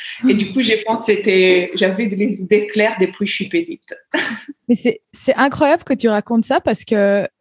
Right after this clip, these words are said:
Speaker 2: je crois que j'ai eu cette conversation ce week-end avec, euh, une de mes amies d'enfance que je connais depuis que j'ai, depuis que j'ai dix ans, que j'adore. Je la salue, Chloé, parce qu'elle écoute toujours le podcast. Trop mignonne.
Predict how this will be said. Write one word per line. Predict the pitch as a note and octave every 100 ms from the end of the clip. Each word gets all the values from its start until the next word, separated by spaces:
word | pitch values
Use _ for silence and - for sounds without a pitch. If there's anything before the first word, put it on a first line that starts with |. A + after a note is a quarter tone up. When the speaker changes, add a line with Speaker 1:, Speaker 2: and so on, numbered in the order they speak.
| -
Speaker 2:
je | G#3+
crois | - C#4
que | A#3
j'ai | A#3
eu |
cette | A3+ A#3
conversation | - A3+ A3+ B3 A#3+ C#4
ce | C4 C#4+
week-end | C4+ C4 C4 D4
avec, | G#3+ G3 G3+
euh, | G3 G3+
une | A3
de | A#3
mes | A3+ A3
amies | A#3 A#3
d'enfance | A3 - C4 -
que | - A3
je |
connais | - A#3
depuis | A#3+ - G3+
que |
j'ai, | F#3+ F#3+ F3+
depuis | F3 G#3
que | F#3+
j'ai | G3
dix | E3+ G3 F#3+
ans, | C4 - _ _ -
que | G#3
j'adore. | G3+ F#3+ B3+
Je | A3+
la |
salue, | G#3+ A#3 A3
Chloé, | - A#3 A3
parce | B3+ G#3
qu'elle | F#3+
écoute | F#3 F#3+ -
toujours | C4+ B3
le | G3+
podcast. | F3 - - - _ -
Trop | F#3
mignonne. | E3 G3